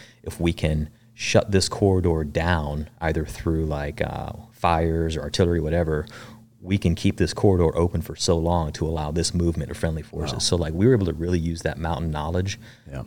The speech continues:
Speaker 1: and use it against them just by, just by understanding what it takes to be in that environment.
Speaker 2: It seems like, um, f-,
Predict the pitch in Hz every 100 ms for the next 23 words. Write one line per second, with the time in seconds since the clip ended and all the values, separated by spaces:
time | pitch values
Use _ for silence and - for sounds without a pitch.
0 | - 82 82 90 85 78 82 85 - 78
1 | 76 80 - 78 76 - - - 92 85
2 | 78 - 80 92 76 73 - 87 76 73
3 | - 82 - 78 76 85 76 - - 87
4 | 69 - - 104 - 165 175 76 78 76
5 | - - 85 76 69 65 64 60 - -